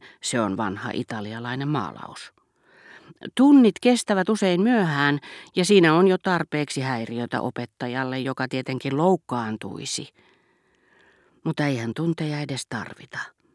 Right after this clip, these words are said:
Algebraa ei voi verrata uimataitoon tai edes englannin kieleen. Sen oppii yhtä hyvin kirjoistakin, vastasi herra de Charlie, joka oli heti uumoillut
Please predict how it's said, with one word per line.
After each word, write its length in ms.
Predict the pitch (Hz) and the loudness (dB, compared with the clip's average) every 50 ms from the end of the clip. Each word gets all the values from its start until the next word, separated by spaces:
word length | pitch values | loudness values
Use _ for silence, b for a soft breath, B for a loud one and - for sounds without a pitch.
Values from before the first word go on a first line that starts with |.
| _ _ _ - | _ _ _ 2
Algebraa 720 | - 170 196 196 175 151 131 - - 127 - 131 127 127 | 4 4 6 6 4 2 2 0 -2 -4 -2 0 0 0
ei 180 | 123 120 185 190 | 0 0 0 0
voi 220 | 185 208 202 190 | -2 -2 -4 -2
verrata 400 | 196 220 214 202 170 170 - 185 - | -2 -4 -4 -4 -6 -6 -6 -4 -2
uimataitoon 920 | 196 208 185 147 127 123 - - 120 117 120 123 - 131 123 127 131 127 B B B B B B B | 0 0 0 0 -2 -4 -4 -4 -6 -6 -6 -8 -8 -6 -6 -6 -6 -8 B B B B B B B
tai 300 | - 147 143 143 143 147 - | 2 4 4 4 2 0 0
edes 360 | 143 147 131 131 123 - - - | -2 -2 0 -2 -2 -4 -4 0
englannin 580 | 156 170 165 151 135 127 123 120 120 127 123 123 - | 2 2 2 2 2 0 -2 -2 -2 -2 -2 -2 -2
kieleen. 540 | 135 123 104 98 90 87 98 101 92 107 - B B B B B B B | -4 -4 -4 -6 -10 -14 -14 -14 -12 -14 -14 B B B B B B B
Sen 200 | - - 196 175 | -4 -2 0 0
oppii 340 | 165 165 - - 160 160 147 | 0 -2 -2 -4 -2 0 0
yhtä 240 | 147 165 - - 117 | 0 -2 -4 -6 -6
hyvin 300 | 127 135 127 123 110 107 | -6 -4 -4 -4 -6 -6
kirjoistakin, 920 | - 135 139 127 - 85 87 85 78 - - - 127 - - 123 123 123 B B B B B B B B B B B _ _ - | -6 -6 -6 -6 -6 -8 -12 -12 -10 -12 -10 -10 -10 -10 -8 -8 -8 -8 B B B B B B B B B B B _ _ 0
vastasi 440 | 151 156 147 139 - 135 127 135 131 | 2 4 4 4 2 0 0 0 0
herra 260 | 139 139 131 123 120 | 0 0 0 0 0
de 80 | 123 123 | 0 0
Charlie, 640 | 113 - - 123 117 107 107 123 135 143 123 107 113 - B B B B B B B B B | -2 0 -2 -2 -2 -4 -4 -4 -4 -2 -4 -4 -6 -10 B B B B B B B B B
joka 260 | - 156 - - 143 | -8 -6 -2 -2 -2
oli 160 | 147 156 165 | 0 0 0
heti 240 | 180 208 208 - 208 | 0 0 0 0 0
uumoillut 680 | - 170 190 180 170 151 143 143 139 143 139 131 139 | 2 4 6 6 6 6 6 4 4 4 4 2 0